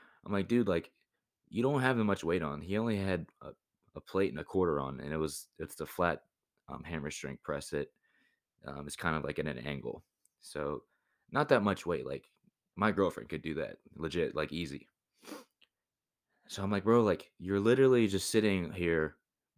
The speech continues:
biding your time and not even putting any effort into, into the exercise. Like,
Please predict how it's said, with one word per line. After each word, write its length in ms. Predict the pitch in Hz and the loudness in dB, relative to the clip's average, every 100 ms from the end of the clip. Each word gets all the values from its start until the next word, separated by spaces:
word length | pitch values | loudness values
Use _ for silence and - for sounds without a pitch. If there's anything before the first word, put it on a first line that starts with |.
| - | -4
biding 380 | 80 98 104 98 | 4 4 4 2
your 100 | 90 | 0
time 560 | - 87 85 78 71 - _ _ _ _ _ _ _ _ _ _ - | -2 -4 -2 -2 -4 -8 _ _ _ _ _ _ _ _ _ _ -6
and 240 | 95 87 | -4 0
not 200 | 101 120 | 4 6
even 200 | 127 117 | 6 2
putting 320 | 110 113 110 | 2 2 4
any 180 | 101 87 | 2 2
effort 380 | 92 - 78 52 | 0 0 -2 -2
into, 520 | 82 78 - 82 82 - _ _ - | -4 -6 -2 0 0 -4 _ _ -8
into 380 | 87 80 87 82 | -8 -4 -2 0
the 200 | 90 82 | 0 0
exercise. 520 | 113 - 85 73 69 | -2 -4 -2 -2 -2
Like, 180 | 73 | -6